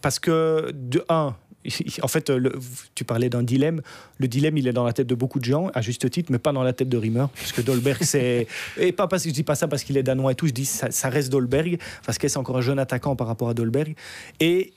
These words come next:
Speaker 1: c'est aussi Dol-, euh, parce que c'est deux styles très différents, malgré un gabarit finalement assez proche. Euh, il, Dol-, Dolberg, il est dans la combinaison.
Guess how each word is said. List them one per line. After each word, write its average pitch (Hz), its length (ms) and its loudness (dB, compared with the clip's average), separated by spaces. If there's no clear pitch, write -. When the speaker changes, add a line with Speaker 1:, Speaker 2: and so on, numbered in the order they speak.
Speaker 1:
c'est - 160 0
aussi 160 280 2
Dol-, 147 320 0
euh, 131 400 2
parce - 200 -6
que 139 60 2
c'est - 140 -2
deux 156 120 2
styles - 280 -6
très - 220 2
différents, 147 480 -2
malgré 135 280 2
un 151 80 2
gabarit 143 400 2
finalement 139 320 -2
assez 135 240 -2
proche. - 420 -4
Euh, 123 380 2
il, 135 540 0
Dol-, 131 260 0
Dolberg, 139 400 2
il 127 140 0
est 120 60 2
dans 120 200 0
la 117 100 0
combinaison. 139 680 0